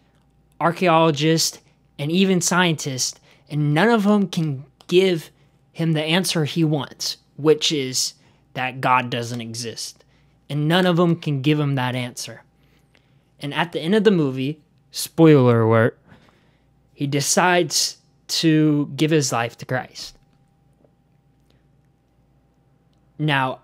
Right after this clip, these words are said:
I would suggest go and watch this movie for yourself.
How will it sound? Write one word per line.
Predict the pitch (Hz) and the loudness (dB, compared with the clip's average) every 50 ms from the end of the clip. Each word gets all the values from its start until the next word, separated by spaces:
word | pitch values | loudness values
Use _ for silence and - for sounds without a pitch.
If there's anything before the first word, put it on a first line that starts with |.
| - | -4
I | 147 160 175 | -2 0 0
would | 185 185 175 | 0 -2 -2
suggest | - - 160 135 151 147 139 - - - - | -4 -6 -4 -2 -2 -2 -2 -2 -6 -6 -2
go | 160 160 190 202 214 - - _ _ _ _ _ _ _ - | 0 2 2 2 2 -2 -8 _ _ _ _ _ _ _ -10
and | 156 156 143 | -8 -6 -4
watch | 143 151 170 175 - | -2 -2 -2 -2 -2
this | 185 170 170 - | -4 -6 -4 -2
movie | 160 160 156 147 147 143 | -2 0 0 0 0 -2
for | 139 - - 143 139 | -4 -6 -8 -6 -6
yourself. | 139 139 - - 135 110 98 101 - - - _ | -4 -4 -6 -6 -8 -8 -10 -14 -20 -20 -20 _